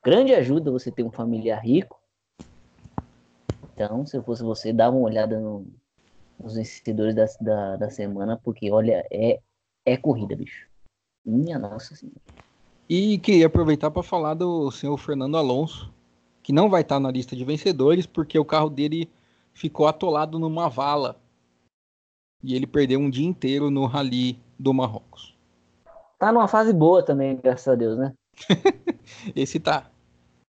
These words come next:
Speaker 2: Gozado que ele ia correr du-, oito corridas até o final do ano, até a minha, pelas minhas contas só foram duas até agora.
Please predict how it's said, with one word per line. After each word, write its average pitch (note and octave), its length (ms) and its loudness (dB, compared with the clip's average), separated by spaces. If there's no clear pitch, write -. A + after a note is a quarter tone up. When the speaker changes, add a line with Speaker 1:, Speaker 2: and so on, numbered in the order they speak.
Speaker 2:
Gozado G3+ 380 6
que - 80 -2
ele G#3+ 120 4
ia G#3 40 6
correr G#3 280 2
du-, G#3 360 -4
oito F#3 260 -2
corridas D#3 380 -2
até D#3+ 180 -4
o F3 80 -2
final F#3+ 280 -6
do G3 120 -2
ano, G3 220 -2
até F#3 160 -4
a G3 180 0
minha, F#3 200 -4
pelas F#3+ 260 2
minhas F3+ 200 0
contas F3+ 280 -4
só G3+ 140 -4
foram G3+ 260 -2
duas F3 320 2
até F3 180 -4
agora. F3 280 -12